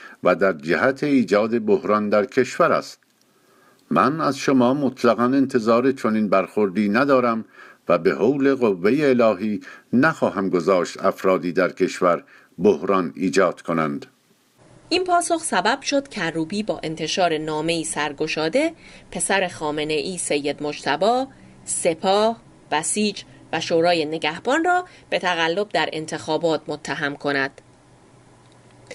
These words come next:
Speaker 2: و از تمام پست‌هایش در نظام استعفا دهد.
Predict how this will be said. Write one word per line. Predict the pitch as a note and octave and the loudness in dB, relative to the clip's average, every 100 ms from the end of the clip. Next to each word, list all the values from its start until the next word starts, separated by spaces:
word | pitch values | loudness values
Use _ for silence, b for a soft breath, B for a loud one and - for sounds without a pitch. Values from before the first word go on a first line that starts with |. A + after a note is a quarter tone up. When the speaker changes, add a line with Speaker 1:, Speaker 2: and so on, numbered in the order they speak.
| B B - | B B -4
Speaker 2:
و | F3+ | -2
از | E3+ - | -2 -4
تمام | E3+ F#3+ F#3 | -2 0 0
پست‌هایش | E3 - D#3+ D#3+ A#3 C#4+ D#4+ E4 B B B B | 0 0 0 -2 -2 2 2 -2 B B B B
در | D#3 D#3+ | -4 -2
نظام | D#3+ D#3 E3+ E3+ F3 - | -2 -2 -2 -2 -4 -8
استعفا | - - F3+ D#3+ E3 | -6 -2 -2 0 -2
دهد. | D3 A#2+ C3 | -2 -4 -6